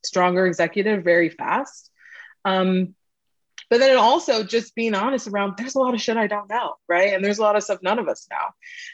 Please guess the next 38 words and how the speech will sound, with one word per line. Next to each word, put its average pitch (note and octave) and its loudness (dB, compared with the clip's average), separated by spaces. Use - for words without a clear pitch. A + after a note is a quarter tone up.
And F#3 0
so G3+ 2
part G#3 0
of G3+ 0
the, F3+ 2
the F3+ -6
magic F3 -2
is, E3+ -4
like, E3+ -2
how F#3+ -2
do G3 -2
you F3 -6
bring F3+ -4
together F3 0
the E3+ 0
right E3 0
people A3+ 0
and F#3 -6
create F3 2
the F#3 0
right F3 0
environment F3 -4
and F3+ 0
the E3 -2
right D#3 -2
space G3+ -4
where F3 2
we F#3 2
can G#3+ 0
solve - -8
problems? - -8
You F#3 -2
know, E3+ 2
I E3+ 4
was E3+ 0
just F#3 -6
talking F3+ 0
to F3 0